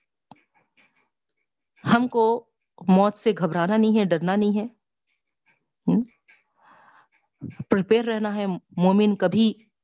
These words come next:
موت سے ڈرتا نہیں، ہم؟ یہ موت تو کیا ہے؟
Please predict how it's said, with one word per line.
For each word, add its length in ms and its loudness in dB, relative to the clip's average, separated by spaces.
موت 240 0
سے 180 0
ڈرتا 360 0
نہیں، 140 2
ہم؟ 120 0
یہ 140 4
موت 380 2
تو 80 2
کیا 320 0
ہے؟ 100 -12